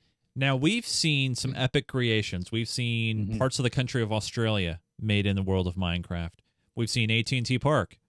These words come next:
Speaker 1: from our community made in the world of Minecraft. The, the ship Voyager in the Star Trek world made in Minecraft. What about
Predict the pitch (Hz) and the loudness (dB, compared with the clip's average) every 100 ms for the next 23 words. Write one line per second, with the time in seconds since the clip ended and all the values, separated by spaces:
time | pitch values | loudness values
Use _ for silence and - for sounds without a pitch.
0 | _ - 101 123 120 - 131 127 101 101 | _ -6 -2 0 0 0 0 0 0 0
1 | 95 92 92 87 90 87 95 85 78 _ | 0 0 -2 -2 -2 -2 -2 -6 -6 _
2 | _ _ _ _ _ _ _ _ - 120 | _ _ _ _ _ _ _ _ -14 -2
3 | 113 98 101 110 110 - 147 - 127 104 | 0 0 -6 -4 -2 2 0 0 -6 0
4 | 123 147 120 104 82 92 95 - 127 127 | 2 2 2 0 0 -2 -4 0 0 2
5 | 117 98 98 87 78 - - 107 98 95 | 0 0 -2 -4 -6 -10 -4 0 2 0
6 | 90 90 87 87 80 - _ _ _ _ | -2 -2 -2 -6 -8 -10 _ _ _ _
7 | _ _ _ _ _ _ _ - 131 170 | _ _ _ _ _ _ _ -4 0 2
8 | 196 196 | 4 2